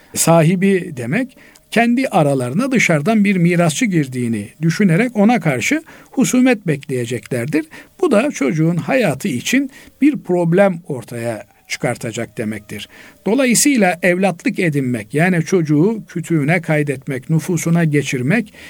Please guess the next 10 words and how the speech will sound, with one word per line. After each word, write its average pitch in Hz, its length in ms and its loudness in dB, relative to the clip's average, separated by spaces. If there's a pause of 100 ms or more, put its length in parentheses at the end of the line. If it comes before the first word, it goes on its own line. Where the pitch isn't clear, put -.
(200)
dinimizin 175 600 2 (100)
haram 175 420 2
kıldığı, 127 680 -4 (340)
bu 233 240 0
hususta - 460 -4
alimlerimizin 160 1040 -2 (600)
efendim, 175 640 0 (220)
İslamiyet'in 175 1000 0
ilk 254 220 0
gününden 131 600 -2